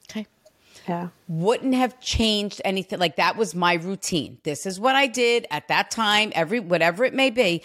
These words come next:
Speaker 1: I would not have changed it. Even if I, he says, "Not that it would have been less traumatic for my wife."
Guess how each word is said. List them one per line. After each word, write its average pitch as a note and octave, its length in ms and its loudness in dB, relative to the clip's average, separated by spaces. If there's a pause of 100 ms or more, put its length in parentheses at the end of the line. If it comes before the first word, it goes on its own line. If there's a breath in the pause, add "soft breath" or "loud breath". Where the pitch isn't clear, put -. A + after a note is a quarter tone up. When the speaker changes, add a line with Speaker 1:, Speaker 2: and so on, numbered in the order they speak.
(160 loud breath)
Speaker 1:
I F3 120 0
would F3 160 -2
not F3 260 2
have E3 220 -8
changed F3+ 440 -4
it. B2+ 200 -6
Even G3+ 260 -2
if G3 120 -4 (100)
I, F3+ 140 2 (220 loud breath)
he F#3+ 140 -6
says, F#3 400 0 (400 loud breath)
"Not G3 360 -2
that A#3+ 140 0
it A#3 140 -2
would F#3 240 -2
have E3+ 180 -4
been F3 520 0 (1400)
less E3 800 0 (100)
traumatic D3+ 680 2
for D#3+ 100 -4
my C#3+ 220 0
wife." C3+ 760 -4